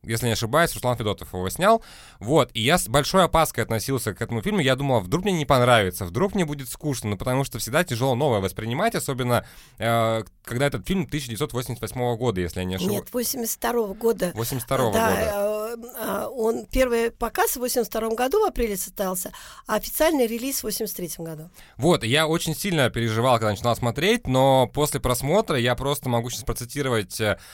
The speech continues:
Speaker 1: Торина Дубощита из "Хоббита", что я никогда в жизни так не ошибался. Я после просмотра был под огромным впечатлением просто, и в моменте просмотра тоже, и причем, э, наверное, что мне еще очень понравилось, это вот с первых же кадров, когда начинаются титры в обратном порядке идти,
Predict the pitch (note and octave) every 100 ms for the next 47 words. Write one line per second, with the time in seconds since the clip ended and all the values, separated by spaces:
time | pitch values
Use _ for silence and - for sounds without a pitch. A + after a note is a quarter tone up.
0 | - - D#3+ C#3 A#2+ B2 C3+ - F#3 A#2+
1 | G2+ - G3 G3+ B2 B2 B2+ C3 B2+ B2+
2 | B2+ C#3+ C3 A#2+ A#2 B2+ A#2+ A2+ F#2 F#2+
3 | G#2+ A#2 C3+ C3+ - B2+ C3+ F3+ D#3 A2
4 | B2 - B2 D3 A#2 - - - E3 G3+
5 | D3 F#2 B2 C3 A#2+ G#2+ F2 - - -
6 | A2 D#3 B2 C#3 F3+ E3 B2+ D3 D#3 C3
7 | E3 F3 A#2+ G#2 G#2 B2+ - D#3+ C3+ -
8 | - - - A2 B2 B2+ E3 D#3 B2 D#3+
9 | D3 C3+ C3 C#3+ - A#2 D3 G3+ D#3 A#2
10 | - B2 A#2 B2 A#2+ - - E3+ B2 G#2+
11 | G#2+ F3+ F#3 C#3 G2+ G#2 C3+ C3 A2 -
12 | B2 D3 A#2+ G#2 - F3 C3 G#2+ G#2+ C3
13 | A#2+ G#2 G2 G#2+ A#2 G3+ A#3 - A2 F#2+
14 | - G#2